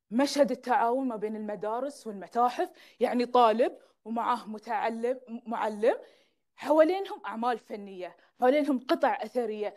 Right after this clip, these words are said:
نزيد عليهم بعض مصادر المتاحف لأن عندهم خبراء مواضيع متنوعة، عندهم تربويين، مهندسين، علماء، فنانين، مواقع إلكترونية، منصات افتراضية وأكثر بكثير،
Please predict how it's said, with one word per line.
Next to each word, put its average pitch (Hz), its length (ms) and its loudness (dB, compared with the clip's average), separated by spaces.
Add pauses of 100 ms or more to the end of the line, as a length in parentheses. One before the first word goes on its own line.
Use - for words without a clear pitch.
(260)
نزيد 262 320 -2
عليهم 330 540 -2 (220)
بعض 277 260 4
مصادر 277 560 0
المتاحف 254 560 -8
لأن 247 200 -6
عندهم 277 520 -6
خبراء 277 680 2
مواضيع 262 480 -2
متنوعة، 247 500 -6
عندهم 220 420 -6
تربويين، 214 880 -6
مهندسين، 226 720 -2 (280)
علماء، 262 600 6
فنانين، 262 760 -8
مواقع 285 400 0
إلكترونية، 285 760 0 (220)
منصات 330 580 0
افتراضية 302 540 -2
وأكثر 302 500 -4
بكثير، 285 560 -6